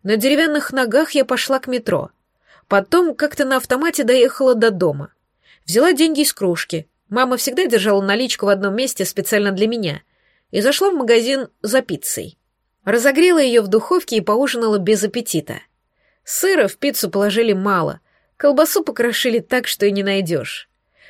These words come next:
Потом я приняла душ и погладила блузку на завтра. Теперь уже выбрала свою любимую, в синюю полосочку. Натерла губкой любимые черные лоферы, выставила их в коридоре. Мамину обувь убрала в коробку и в шкаф.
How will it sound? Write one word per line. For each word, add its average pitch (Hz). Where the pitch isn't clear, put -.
Потом 381
я 240
приняла 175
душ 269
и -
погладила 254
блузку 220
на 196
завтра. 160
Теперь 330
уже 247
выбрала 196
свою 226
любимую, 220
в -
синюю 302
полосочку. 190
Натерла 285
губкой 247
любимые 226
черные 208
лоферы, 170
выставила 254
их 240
в -
коридоре. 165
Мамину 226
обувь 247
убрала 220
в 226
коробку 196
и -
в -
шкаф. -